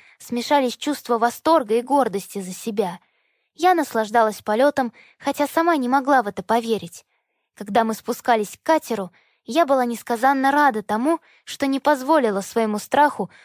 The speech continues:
украсть у меня это веселое и захватывающее приключение. Рот был до ушей. Я очень гордилась своим достижением. Когда мои ноги коснулись палубы, грянул взрыв оваций.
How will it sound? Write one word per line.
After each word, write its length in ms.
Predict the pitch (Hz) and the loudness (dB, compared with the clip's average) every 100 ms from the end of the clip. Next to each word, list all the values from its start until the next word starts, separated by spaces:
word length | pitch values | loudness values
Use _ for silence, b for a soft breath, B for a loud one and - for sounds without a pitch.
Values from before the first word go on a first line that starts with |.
| b | b
украсть 480 | 208 - 285 269 - | -10 0 0 0 -4
у 40 | |
меня 220 | 214 214 214 | -6 -4 -6
это 160 | 214 | -8
веселое 520 | 202 - 311 285 214 | -10 -6 -2 0 0
и 160 | - 214 | -4 -6
захватывающее 840 | 214 - 226 233 214 214 214 - | -6 -2 0 0 -2 -4 -4 -6
приключение. 1000 | 202 214 - 226 - - 190 180 165 190 _ _ _ _ _ | -6 -6 -4 -6 -6 -8 -6 -8 -10 -14 _ _ _ _ _
Рот 280 | - 269 285 | -2 0 2
был 200 | 202 226 | 0 -4
до 120 | 202 | -2
ушей. 540 | 233 240 - 208 180 - _ _ _ | -2 -2 -4 -6 -6 -12 _ _ _
Я 220 | - 247 - | -2 -2 0
очень 380 | 262 240 214 208 | 0 0 -4 -4
гордилась 520 | 208 196 247 254 202 | -4 -4 -2 -2 -2
своим 360 | - 214 208 202 | -2 -2 -2 -6
достижением. 880 | 208 - 233 226 214 185 175 170 - _ _ _ _ _ - | -8 -6 -4 -2 -2 -4 -6 -10 -14 _ _ _ _ _ -8
Когда 340 | 240 240 254 | -2 2 2
мои 200 | 233 226 | 2 -2
ноги 300 | 233 240 202 | -2 -2 -4
коснулись 540 | 196 208 226 214 202 | -6 -6 -6 -6 -8
палубы, 520 | - 294 277 214 190 175 b b b | 0 2 2 0 -6 -10 b b b
грянул 460 | 208 262 330 302 285 | -6 -2 0 0 -2
взрыв 480 | 220 - 220 214 - | -4 -6 -6 -6 -6
оваций. 720 | 208 202 202 180 - 185 175 | -4 -2 -2 -4 -10 -14 -14